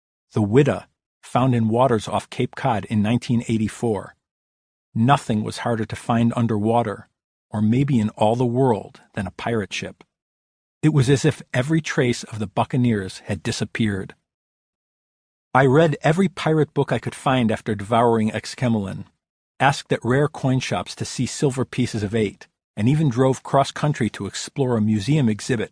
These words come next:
on the Whydah. So I knew about the Golden Age, which lasted from about sixteen fifty to seventeen twenty.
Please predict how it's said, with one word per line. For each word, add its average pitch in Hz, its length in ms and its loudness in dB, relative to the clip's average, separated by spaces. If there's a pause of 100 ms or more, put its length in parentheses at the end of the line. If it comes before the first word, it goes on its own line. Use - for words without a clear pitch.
on 104 160 -4
the 101 80 -4
Whydah. 107 360 -4 (580)
So 120 200 -2
I 170 100 4
knew 175 220 6
about 110 260 0
the 120 80 -4
Golden 110 340 0
Age, 110 420 -4 (280)
which - 220 -6
lasted 123 360 0
from 123 160 -2
about 107 280 -2
sixteen - 480 -2
fifty 113 600 -4
to - 140 -4
seventeen 117 560 2
twenty. - 500 -6